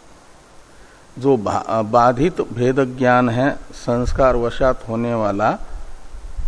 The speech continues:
अद्वैत ज्ञान के पश्चात, वह उपासना विधि शेषत्व का प्रयोजक नहीं होगा। वह नहीं बता पाएगा कि ब्रह्म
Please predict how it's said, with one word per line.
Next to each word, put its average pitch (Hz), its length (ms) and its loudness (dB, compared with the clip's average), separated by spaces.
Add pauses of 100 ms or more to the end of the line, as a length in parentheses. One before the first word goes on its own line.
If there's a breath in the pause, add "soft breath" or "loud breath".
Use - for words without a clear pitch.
(480)
अद्वैत 131 520 0
ज्ञान 117 320 2
के 117 160 -4
पश्चात, 107 760 -2 (1300)
वह 127 260 4 (1800)
उपासना 135 760 4
विधि 135 440 0
शेषत्व 123 760 -2
का 135 240 2
प्रयोजक 123 640 0
नहीं 156 220 2
होगा। - 420 -4 (2750)
वह 139 180 6
नहीं 147 240 4
बता 135 320 4
पाएगा 123 580 4
कि 135 200 -4
ब्रह्म 117 640 0